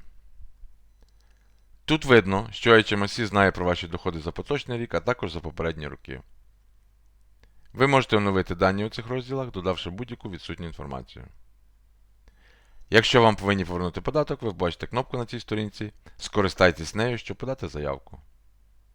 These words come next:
Використання додатку для отримання відшкодування набагато швидше, ніж чекати, поки H M S C надійшла його поштою. H M S C поверне кошти прямо на ваш банківський рахунок.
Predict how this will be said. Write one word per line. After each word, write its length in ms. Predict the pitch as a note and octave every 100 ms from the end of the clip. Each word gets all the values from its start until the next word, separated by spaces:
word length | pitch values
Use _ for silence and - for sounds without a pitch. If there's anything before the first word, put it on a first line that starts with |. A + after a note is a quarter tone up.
| - _ - - -
Використання 540 | A2 B2+ - A2 G2
додатку 360 | F2+ F#2+ F2+ F2
для 120 | F2
отримання 400 | E2+ E2+ E2+ D#2+
відшкодування 500 | D#2+ - G2 B2 B2+
набагато 320 | G2 D#2+ -
швидше, 340 | E2 B2 -
ніж 120 | G2+ -
чекати, 320 | - - -
поки 200 | - D2+
H 200 | C#2+ D2+
M 40 |
S 180 | D2 -
C 40 |
надійшла 320 | F#2+ D#2 - F#2+
його 120 | E2
поштою. 420 | - D2+ - C#2+ - - - - - - - - _ _ _ _ _ -
H 220 | G2+ G#2+
M 60 | G#2
S 160 | -
C 60 | G2+
поверне 280 | E2+ E2+ E2
кошти 320 | C#3+ C3 C#3
прямо 260 | A2+ A#2
на 80 | A2
ваш 120 | F#2
банківський 460 | D#2 D#2 - E2 E2
рахунок. 380 | D#2+ - C#2+